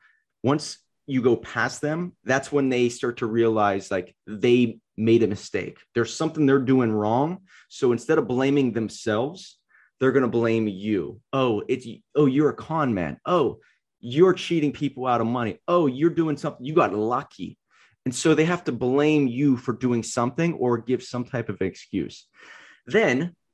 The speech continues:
I think that it evolves into haters that probably are people you've never met, that, that don't know you. They don't know anything about you.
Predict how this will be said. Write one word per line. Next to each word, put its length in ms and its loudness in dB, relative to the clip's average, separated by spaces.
I 120 0
think 220 -2
that 120 4
it 80 -2
evolves 420 2
into 380 -4
haters 560 0
that 340 0
probably 920 2
are 80 -4
people 260 -2
you've 180 0
never 240 2
met, 300 -2
that, 160 -4
that 240 0
don't 260 0
know 120 4
you. 420 0
They 100 2
don't 120 0
know 160 -2
anything 260 -2
about 280 -2
you. 280 -4